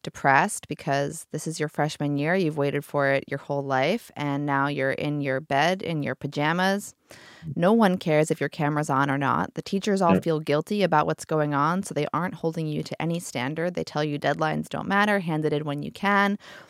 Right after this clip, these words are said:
Speaker 1: No one's learning anything. And the kids that are seeing each other outside of school, they're not playing sports. There's no extracurriculars. Anyone that's going out is probably sneaking around behind their parents' back doing bad things.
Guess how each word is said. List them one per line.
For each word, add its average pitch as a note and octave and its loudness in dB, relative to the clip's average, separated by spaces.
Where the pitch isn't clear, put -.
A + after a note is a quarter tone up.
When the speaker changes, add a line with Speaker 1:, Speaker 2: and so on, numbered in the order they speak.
Speaker 1:
No F#3 8
one's G#3 4
learning F3 4
anything. D#3 -2
And D#3+ 4
the F3 -2
kids F#3+ 0
that E3+ 4
are G3 4
seeing D#3+ 0
each C#3+ -2
other D3 2
outside C#3+ 2
of D#3+ -6
school, D3 -2
they're D#3 2
not D#3+ 2
playing E3 -2
sports. C#3+ -6
There's D#3 -4
no E3+ 2
extracurriculars. C#3 -4
Anyone F#3 2
that's E3+ -2
going D#3 2
out F3 4
is - -12
probably D#3+ -2
sneaking D#3+ -4
around D3+ 0
behind D3+ 0
their D3 -2
parents' C#3+ -4
back B2+ 2
doing D#3 0
bad F3 4
things. - -2